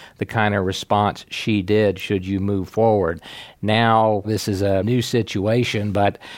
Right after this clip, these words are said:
again, the disease is confined to the breast and maybe a solitary focus in the lung.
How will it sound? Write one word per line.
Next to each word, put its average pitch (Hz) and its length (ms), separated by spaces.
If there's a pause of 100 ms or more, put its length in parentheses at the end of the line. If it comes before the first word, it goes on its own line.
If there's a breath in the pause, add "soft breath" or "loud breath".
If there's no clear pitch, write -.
(300 loud breath)
again, 123 420
the 107 160
disease 117 640
is 107 180
confined 113 640
to 131 160
the 117 120
breast 110 500 (180)
and 101 280
maybe 110 420
a 101 80
solitary 107 640
focus 107 500
in 98 120
the 90 80
lung. 110 480